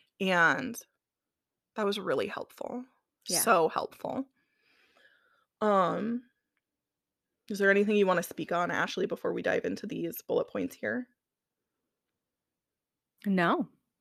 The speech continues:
Speaker 1: Okay. Well, then let's jump into our little bullet points for all you need to shift your self-love.
Speaker 2: Yes.
Speaker 1: Um,
Speaker 2: Let's do it.
Speaker 1: because the very first one that I wanted to speak to is the idea of suspending your disbelief.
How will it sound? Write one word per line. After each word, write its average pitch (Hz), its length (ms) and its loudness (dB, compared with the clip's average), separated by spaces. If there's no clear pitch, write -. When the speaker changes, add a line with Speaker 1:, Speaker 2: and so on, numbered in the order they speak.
Speaker 1:
Okay. 208 400 -2
Well, 190 100 0
then 190 140 10
let's 202 300 8
jump 285 280 4
into 269 200 2
our 214 80 4
little 190 240 4
bullet 170 240 4
points - 320 -8
for 165 260 2
all - 160 2
you 160 120 -2
need 156 240 -4
to 151 340 -2
shift - 340 -4
your - 80 0
self-love. - 600 -2
Speaker 2:
Yes. 180 120 -2
Speaker 1:
Um, 180 560 2
Speaker 2:
Let's - 380 -8
do - 160 -10
it. 202 60 -6
Speaker 1:
because 185 440 4
the 170 340 4
very 208 320 6
first - 380 2
one 160 320 6
that 135 140 4
I 160 180 8
wanted 147 280 4
to - 80 -4
speak - 360 -4
to 123 420 0
is 160 720 4
the 208 120 4
idea 175 500 8
of 165 420 8
suspending 185 800 0
your 208 120 2
disbelief. - 760 -2